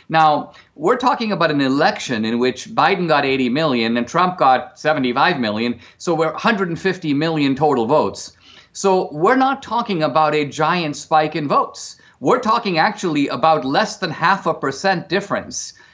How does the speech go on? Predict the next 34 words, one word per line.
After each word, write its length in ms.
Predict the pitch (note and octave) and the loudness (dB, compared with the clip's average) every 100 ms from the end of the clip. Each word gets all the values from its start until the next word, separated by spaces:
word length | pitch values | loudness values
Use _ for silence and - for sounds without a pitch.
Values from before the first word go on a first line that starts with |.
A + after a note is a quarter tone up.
| _ | _
in 180 | E3 E3+ | -2 2
the 140 | D#3+ | 4
overall 540 | E3+ F#3 E3 D3 D3+ C#3+ | 4 4 4 4 4 4
vote. 420 | G3+ G3+ - - - - - | 2 0 -4 -20 -20 -20 -14
So 640 | - G3 F#3 F3+ D#3+ - - | -2 2 4 4 2 -2 -2
it's 220 | A#3 G3+ | -2 -2
quite 380 | - E3 C4+ - | -2 2 2 2
possible 480 | F#3+ C4+ - C#3+ C#3 | 2 2 -2 -4 -2
that 100 | C#3+ | 0
all 280 | D3+ G3+ B3 | 2 2 2
these 200 | A#3+ - | -2 -6
patterns 440 | F#3 F#3+ G3+ F3 | -2 -2 -2 -4
held 340 | D3+ F3 C#3+ G2 | -4 -2 -2 -4
just 360 | C3+ A3+ - | -2 -2 -4
the 120 | D#4 | -4
way 160 | C4+ C4+ | -2 -2
you 160 | B3+ A#3 | -2 -2
said. 440 | - C#4 F2 - - - - | -2 -2 -4 -10 -20 -20 -4
Now, 140 | E3+ | 0
look, 400 | F#3+ B3 - - _ _ _ - | 2 2 0 -8 _ _ _ -4
if 300 | A3+ C4 - | 0 0 -2
Biden 420 | C3+ E3+ G#3+ F#3 E3+ | 0 2 2 0 -2
had 140 | D3+ | -2
won 340 | D3+ F#3 F3+ | 0 0 0
these 300 | D#3 D#3+ C#3+ | -2 -4 -4
swing 260 | - F3+ F3 | -4 -4 -4
states 560 | - F3 D3 F#2+ - A2+ | -6 -2 -2 -4 -10 -4
by 580 | C3 B2+ A#2 A2 G#2+ A2 | 0 2 2 0 -4 -2
half 180 | C#3 C#3+ | -2 0
a 80 | |
million 320 | B2+ B2+ B2 A#2+ | -2 0 0 2
votes 300 | A#2+ A2+ A2 | 0 0 -4
over 140 | G#2 | -4
here, 680 | G#2+ F#3 E3 D#3 C#3+ C3 | 0 4 4 4 4 0